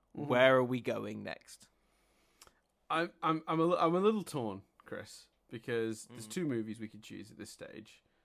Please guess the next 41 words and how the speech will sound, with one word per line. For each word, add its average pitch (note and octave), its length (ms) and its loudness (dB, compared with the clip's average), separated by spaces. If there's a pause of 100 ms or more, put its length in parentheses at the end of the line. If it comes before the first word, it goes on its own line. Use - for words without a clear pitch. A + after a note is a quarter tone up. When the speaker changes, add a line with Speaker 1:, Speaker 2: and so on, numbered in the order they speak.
(160)
Speaker 1:
or G2 120 -4
I G#2+ 180 -4
could - 140 -16
choose F2+ 180 -14
at - 100 -20
this - 80 -20
stage. A2 300 -18
One E3 220 0
is F#3+ 100 2
a F#3 60 0
bit E3 120 0
of C3+ 80 -2
a C3 40 -10
cheat A#2 340 -8
'cause - 120 -12
it's A2 100 -14
a G2+ 40 -8
much, G#2+ 440 -4
much G#2 220 -8
more G#2 160 -10
recent - 300 -14
movie, - 340 -14 (420)
but G2+ 120 -8
I A2 80 -6
know G#2+ 200 -4
it's - 120 -12
an G#2 60 -8
absolute - 420 -14 (960)
banger, F#2+ 440 -8
like, G#2 140 -12
one G#2 160 -8
of F#2+ 60 -12
my, F2+ 160 -10 (320)
all, A2+ 300 -6
maybe E3+ 240 -2
on D#3 80 0
my D3+ 120 0
all-time C3+ 400 -4
favourite G2+ 280 -6
movies F#2 300 -14
list. - 260 -20